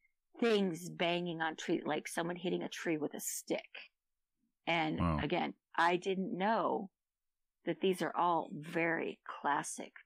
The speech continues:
Speaker 1: Bigfoot things.
Speaker 2: Hmm.
Speaker 1: So I don't camp now. I don't camp as an adult. <laughs> I know it's
Speaker 2: Yeah,
Speaker 1: out there.
Speaker 2: might be for the best. I mean, because his, this is
Speaker 1: Yeah.
Speaker 2: a part of my whole,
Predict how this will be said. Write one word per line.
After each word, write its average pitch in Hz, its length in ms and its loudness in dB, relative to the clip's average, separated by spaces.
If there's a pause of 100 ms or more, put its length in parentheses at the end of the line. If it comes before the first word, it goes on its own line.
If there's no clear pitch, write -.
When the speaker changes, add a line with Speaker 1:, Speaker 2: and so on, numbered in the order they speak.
(200)
Speaker 1:
Bigfoot - 720 -6 (280)
things. - 640 -6 (800)
Speaker 2:
Hmm. 85 260 4 (260)
Speaker 1:
So 156 120 0
I 214 120 2
don't 254 180 0
camp - 280 -6 (120)
now. - 180 -8 (340)
I 196 80 0
don't 214 120 -2
camp - 280 -4
as - 140 -6
an - 80 -8
adult. - 380 -8
<laughs> - 800 -6
I 269 120 4
know 208 200 6
it's 156 140 2
Speaker 2:
Yeah, 87 100 6
Speaker 1:
out 90 140 0
there. 123 160 2
Speaker 2:
might 107 260 10
be 101 140 10
for 101 180 6
the 92 80 8
best. 80 560 6
I 90 120 6
mean, 82 220 6
because 92 440 6 (240)
his, 113 180 10
this 117 240 8
is 113 80 10
Speaker 1:
Yeah. - 140 0
Speaker 2:
a 104 60 4
part 127 300 8
of 107 80 6
my 104 200 10
whole, 95 420 8